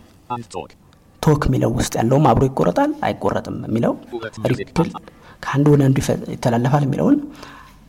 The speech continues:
Speaker 2: መወሰን አለብን ስራችንን ከመጀመራችን በፊት። ይህን የምንቀይረውም ኦልት ሺፍት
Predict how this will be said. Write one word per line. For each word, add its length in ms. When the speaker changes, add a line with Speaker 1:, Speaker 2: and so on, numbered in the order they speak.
Speaker 2:
መወሰን 440
አለብን 360
ስራችንን 360
ከመጀመራችን 640
በፊት። 280
ይህን 260
የምንቀይረውም 520
ኦልት 300
ሺፍት 320